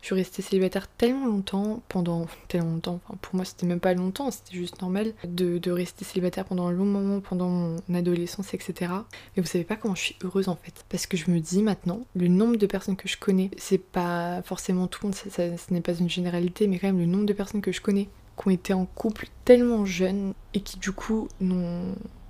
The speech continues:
pas réussi à avoir l'opportunité de se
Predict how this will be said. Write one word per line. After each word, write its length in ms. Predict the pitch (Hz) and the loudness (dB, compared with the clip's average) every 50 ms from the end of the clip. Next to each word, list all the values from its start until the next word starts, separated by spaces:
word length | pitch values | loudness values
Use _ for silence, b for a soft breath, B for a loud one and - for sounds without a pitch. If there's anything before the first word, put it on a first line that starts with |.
| - - - | -18 -12 -4
pas 140 | - 220 226 | 0 0 2
réussi 400 | 214 214 202 196 - - - 220 | 2 2 0 0 -2 0 2 2
à 360 | 202 190 185 180 175 180 190 - - b b b b b - - | 2 2 0 -2 -2 -4 -8 -10 -14 b b b b b -10 -6
avoir 240 | - 190 196 196 196 | -4 0 2 2 2
l'opportunité 560 | 190 185 - - - - - 202 196 190 220 | 2 0 -4 -10 -8 -4 0 0 0 0 0
de 100 | 196 196 | 0 -2
se 160 | 185 - - | -2 -2 -4